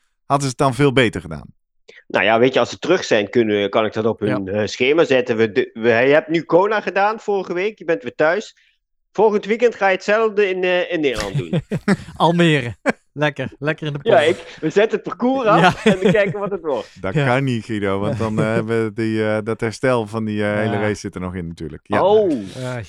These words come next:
Speaker 2: Oh,
Speaker 1: Nou
Speaker 2: dat
Speaker 1: ja,
Speaker 2: kan ook nog.
Speaker 1: oké, ik hoor hier wat sceptisch in de kamer, dus, eh,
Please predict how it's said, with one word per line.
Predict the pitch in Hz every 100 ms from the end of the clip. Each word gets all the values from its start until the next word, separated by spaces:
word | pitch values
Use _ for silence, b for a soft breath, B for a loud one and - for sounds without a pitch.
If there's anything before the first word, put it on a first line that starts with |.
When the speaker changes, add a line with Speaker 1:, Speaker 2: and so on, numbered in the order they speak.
| -
Speaker 2:
Oh, | -
Speaker 1:
Nou | 139
Speaker 2:
dat | 143 131
Speaker 1:
ja, | 139
Speaker 2:
kan | 147
ook | -
nog. | 156
Speaker 1:
oké, | 156
ik | 123 - 185 175
hoor | 196 208
hier | 202 202
wat | 185 175
sceptisch | - 180 - 139 139
in | 131
de |
kamer, | 120 131 131 180 156
dus, | 165 139
eh, | 160 151 147 139 139